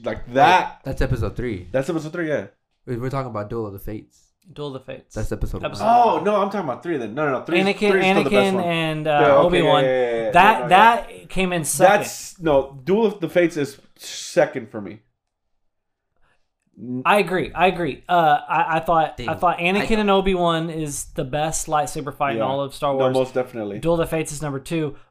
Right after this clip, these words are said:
Speaker 3: but in fan voting, Duel of the Fates is number one. Anakin Obi-Wan is number
Speaker 1: I
Speaker 3: two.
Speaker 1: mean, I can see it though. I'll be real.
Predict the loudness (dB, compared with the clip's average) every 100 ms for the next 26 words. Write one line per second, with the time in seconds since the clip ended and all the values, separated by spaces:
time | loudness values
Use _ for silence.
0 | 2 4 4 0 -12 _ _ -10 -8 -8
1 | -12 -20 -20 -20 -4 0 2 2 0 -2
2 | -4 -6 -14 -20 _ -8 -6 -4 -6 -8
3 | -8 -10 -8 -6 -4 -2 -2 -4 -6 -8
4 | -8 -8 -6 -6 -6 -8 -8 -2 0 2
5 | 0 -4 -14 _ _ _ _ _ _ _
6 | 2 2 0 -8 -6 -8 -8 -18 -18 -20
7 | -20 _ _ _ _ _ _ _ -14 0
8 | 2 2 0 -2 -4